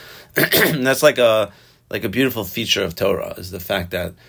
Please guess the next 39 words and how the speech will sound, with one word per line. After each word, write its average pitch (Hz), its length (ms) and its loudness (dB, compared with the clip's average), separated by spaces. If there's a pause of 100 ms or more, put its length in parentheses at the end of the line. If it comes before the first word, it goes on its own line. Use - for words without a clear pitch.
(300)
Torah 107 200 -2
recognizes 92 800 -2
that 90 220 -8
people 98 200 -8
are 90 60 -6
complex. - 800 -8
And, 98 340 -10 (680)
and 120 200 0
to 123 100 2
just 160 400 2 (420)
say 131 380 2
that 95 220 2
Chazal 101 600 0
are 90 240 0
trying 104 480 -6
to, 95 120 -4
or 95 180 0
Rav 98 160 0
Yonasan, 110 480 0
it's 87 80 -6
not 107 100 -6
really 95 220 -2
Chazal, 95 480 -2 (260)
is 95 120 -6
trying 117 320 0
to 101 160 -4
wash 104 420 2
that 101 200 0
away 92 520 0
for 98 120 -14
the 98 100 -8
sake 104 320 -2
of, 92 260 -4 (540)
you 98 100 -8
know, 92 120 -4 (140)
pe-, 95 160 -4
pedagogy, 90 640 -2
just - 280 -10
to 101 280 -4